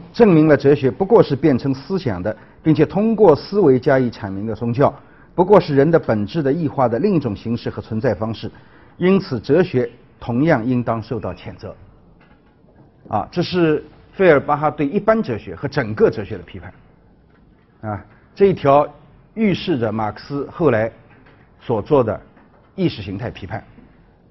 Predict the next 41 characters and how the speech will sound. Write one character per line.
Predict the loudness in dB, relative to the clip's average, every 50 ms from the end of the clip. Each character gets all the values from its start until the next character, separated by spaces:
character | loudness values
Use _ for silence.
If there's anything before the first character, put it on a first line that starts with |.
| _ -10
啊， | -8 -8
意 | -6 -6
识 | -8 -8 -10
批-， | -14 -14 -18 -20 _ _
形 | _ -16 -12 -8
态 | -6 -6 -6
批 | -8 -10
判， | -14 -14 -16 -18 -20 _ _ _ _ _ _
宗 | _ -2 0 2 2 0
教、 | 2 2 0 0 -2 -6 -16 _ _ _ _ _
哲 | -8 0 2 2
学， | 2 2 0 -4 -2 -4 -4 -6 -16 _ _ _ _ _ _ _ -10
啊， | -8 -8 -8 -8 -8 -4
等 | -2 0 0 0
等 | -2 -4 -6 -6 -20 _ _ _ _ _ _
意 | -8 -6 -6
识 | -6 -8
形 | -12 -10 -10 -8
态。 | -8 -10 -12 -12 -18 _ _ _ _ _ _ _ _ _ -12
啊， | -8 -8 -8 -6
这 | -2 -2 0
个 | 0 0
我 | 0
们 | -2 -4
不 | -6 -6
多 | -2 0 0
讲 | 0 -2 -6 -8
了。 | -8 -12 -16 -20 -20 -20 -20 -20 -20 -20 -20 -20 -20 -20 -20 -20 _ _ _ _ _ _ _ _ _ _
第 | 4 6 8
二 | 8 8
条， | 6 4 2 2 2 0 -4 -20 _ _ _ _ _ _ _ _
我 | -6 -4 -2
们 | -2 0
上 | 0 0 0
次 | -2 -2 0
也 | 0 0
已 |
经 | 0 -2 -6
讲 | -6 -6 -8 -8 -2
到 | 0 0 0
了。 | 0 -2 -6